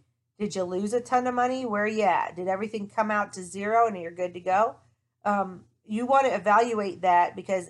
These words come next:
it, and determine why it happened. And I'll be sharing more of that on the W F A owners page as well.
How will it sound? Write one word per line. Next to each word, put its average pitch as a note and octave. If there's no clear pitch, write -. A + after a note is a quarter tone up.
it, F3+
and F#3
determine G3
why G3
it F#3
happened. E3+
And F#3
I'll G3+
be G#3+
sharing G#3
more G3+
of G3
that G3+
on F#3
the F3+
W F#3
F F3
A F#3
owners G3
page F3+
as E3+
well. F3+